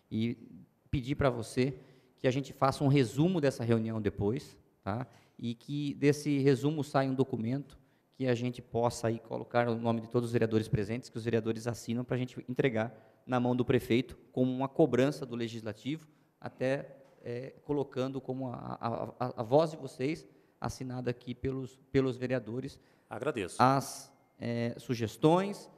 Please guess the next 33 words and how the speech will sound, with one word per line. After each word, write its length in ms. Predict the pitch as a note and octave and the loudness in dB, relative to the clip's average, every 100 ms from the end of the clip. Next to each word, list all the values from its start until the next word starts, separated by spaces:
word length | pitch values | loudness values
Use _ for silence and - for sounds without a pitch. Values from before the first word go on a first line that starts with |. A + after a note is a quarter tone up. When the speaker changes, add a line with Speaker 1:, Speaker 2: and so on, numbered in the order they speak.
| _ _ _ | _ _ _
Speaker 1:
e 80 | A#2+ | -4
as 80 | B2 | -4
dificuldades 500 | - - B2+ C3 C3 | -4 0 2 2 0
que 60 | C3 | -10
vocês 240 | B2+ A#2+ | -10 -10
estão 120 | B2 | -8
encontrando 720 | A#2+ A#2 A2 A#2 C3+ D3+ D#3 | -8 -8 -6 -4 -2 -4 -6
e 60 | D3+ | -10
tudo 260 | D3+ D#3 - | -12 -18 -18
que 80 | - | -10
for 140 | D#3 | -8
colocado 420 | D3+ D3+ C#3+ B2+ C3 | -4 -4 -4 -8 -8
aqui 140 | C3 | -10
nessa 200 | B2 - | -10 -6
reunião. 300 | B2+ B2+ - _ _ _ | -4 -4 -6 _ _ _
Speaker 2:
Agradeço. 640 | G#2+ G#2+ G#2+ F2 - - _ _ _ _ _ | -14 -12 -10 -12 -12 -20 _ _ _ _ _
Speaker 1:
Bom, 180 | A#2+ C3+ _ _ _ | -18 -18 _ _ _
bom, 120 | - | 0
a 40 | A#2+ | 4
palavra 320 | E3 D3 C#3+ | 4 6 4
continua 400 | D3+ C#3+ C3+ C3 | 2 0 4 4
aberta. 560 | A#2 C3+ F3 F3+ F#3+ F#3+ - - _ _ _ _ _ _ | 6 6 4 2 -2 -2 -10 -20 _ _ _ _ _ _
É, 400 | - A#2 A#2+ A#2 | -6 -4 -2 -4
quem 200 | A2+ D3 | -4 -4
que 80 | C#3+ | -2
gostaria 420 | B2+ - A#2+ B2+ | -4 -2 -2 -2
de 300 | A#2 A2+ A2+ A2 | -6 -8 -12 -4
dar 140 | A#2 A#2 | 2 2
sequência? 480 | A#2+ D#3 D#3+ D#3+ | 2 -2 -2 0
Alfredo, 360 | C3 - E3 C#3 | -2 4 6 6
gostaria 240 | B2 C#3 | 2 0
de 80 | B2 | 0
falar? 280 | C3+ D#3 | 0 0